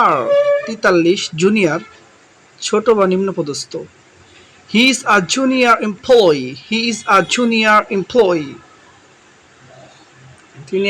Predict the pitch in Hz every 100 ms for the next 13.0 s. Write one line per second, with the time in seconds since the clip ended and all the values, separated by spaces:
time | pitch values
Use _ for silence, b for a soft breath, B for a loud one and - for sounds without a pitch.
0 | 196 185 214 226 247 294 - _ _ _
1 | _ _ _ 185 175 175 170 202 196 -
2 | 180 190 - 180 170 - 214 208 196 175
3 | 185 220 - - - _ _ _ _ _
4 | _ - 220 226 220 226 196 170 226 226
5 | 220 220 190 - 202 160 131 - - _
6 | _ _ _ _ _ _ _ - 220 214
7 | 202 185 214 220 214 208 208 208 202 -
8 | 202 196 190 190 185 156 - - _ _
9 | _ _ _ _ - 240 226 196 151 139
10 | - - - - _ _ - 165 180 180
11 | 254 - 185 - - - - - _ _
12 | _ _ _ - 233 262 - - 190